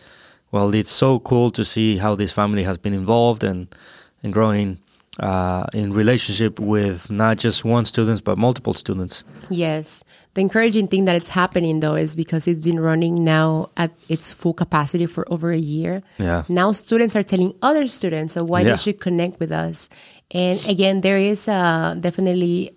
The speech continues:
Speaker 2: uh, like, a struggle in the beginning because we are, we're openly, openly sharing that we're a Christian organization. And so students may be hesitant to connect with us, especially if they're from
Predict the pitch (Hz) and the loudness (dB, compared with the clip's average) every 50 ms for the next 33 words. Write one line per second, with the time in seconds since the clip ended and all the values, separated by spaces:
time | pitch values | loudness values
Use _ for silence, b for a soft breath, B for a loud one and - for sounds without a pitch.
0 | _ - 185 170 160 160 156 151 151 151 151 165 175 170 175 175 _ _ _ _ | _ -6 -4 -2 0 0 0 -2 -2 -2 -4 -4 -8 -10 -14 -20 _ _ _ _
1 | _ _ _ _ _ _ _ _ _ 196 175 170 165 165 - - 160 156 151 151 | _ _ _ _ _ _ _ _ _ -6 -4 -4 -4 -4 -4 -4 -4 -2 -2 -2
2 | 151 151 151 175 196 208 226 _ _ _ _ _ _ _ - - - - - - | -4 -4 -6 -8 -10 -12 -18 _ _ _ _ _ _ _ -4 -2 -2 0 2 2
3 | 180 175 175 202 208 220 214 208 202 196 180 202 185 208 202 208 208 208 208 214 | 2 2 4 4 2 4 4 4 2 2 2 2 2 2 4 4 4 4 4 4
4 | 208 185 170 - 185 180 - 175 170 165 156 - - - - _ _ _ _ _ | 2 0 -2 -4 -4 -2 0 0 0 0 0 -2 -6 -8 -14 _ _ _ _ _
5 | _ _ 185 175 180 175 175 175 170 170 170 170 165 160 170 180 185 185 - - | _ _ _ -2 0 2 2 4 2 2 2 0 -2 -4 -2 0 0 0 2 2
6 | 175 175 170 - 165 160 151 160 165 - - 175 180 175 - 180 170 170 170 160 | 2 2 2 2 2 2 2 0 -4 -4 0 0 0 2 2 2 2 2 0 -2
7 | 147 - - - _ - 175 175 165 - - 170 165 165 160 165 165 160 160 151 | -6 -10 -14 -16 _ -4 -2 -2 -2 -2 -2 -2 0 0 0 0 0 0 0 0
8 | 160 160 160 156 - - - 247 - - 226 208 202 190 185 180 175 165 - 175 | 0 -2 -2 -4 -4 -2 -2 -2 0 0 0 2 2 4 2 2 2 0 0 -2
9 | 170 170 - 175 165 170 170 165 B B B B B B B B B B B B | -2 -2 -4 -4 -4 -4 -6 -6 B B B B B B B B B B B B
10 | B - 175 170 170 151 - - 175 165 165 165 - - - 175 180 180 185 180 | B -2 0 0 2 2 2 2 2 2 2 2 2 0 0 0 0 2 0 0
11 | - 175 180 175 170 165 151 170 160 - 180 175 - 196 185 - 196 185 180 196 | 0 0 2 2 2 2 0 0 -2 0 -2 -2 0 0 0 0 0 0 2 0
12 | 196 - - 175 180 180 - - 180 185 185 185 - - - 196 185 - 208 190 | -2 0 0 0 0 0 0 0 0 0 2 2 0 0 0 0 0 2 2 2
13 | 185 180 160 160 170 170 165 - - 170 156 156 156 151 | 2 2 0 0 0 0 0 0 0 0 0 0 -2 -4